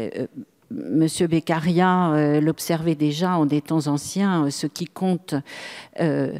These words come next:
c'est la certitude de la peine plus, euh, que, euh,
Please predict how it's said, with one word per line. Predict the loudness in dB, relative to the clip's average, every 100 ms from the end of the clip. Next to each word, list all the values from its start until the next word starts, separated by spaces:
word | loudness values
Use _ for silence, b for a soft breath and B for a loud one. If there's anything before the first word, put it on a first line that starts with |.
| b b _
c'est | -4 2
la | 2 2
certitude | -2 -4 -8 -8 -6 -2
de | 0
la | 0
peine | 0 0 0 2 2 0 0
plus, | 0 0 -4 -6 -4
euh, | -2 -4 -2
que, | 0 2 0 -2
euh, | -2 -2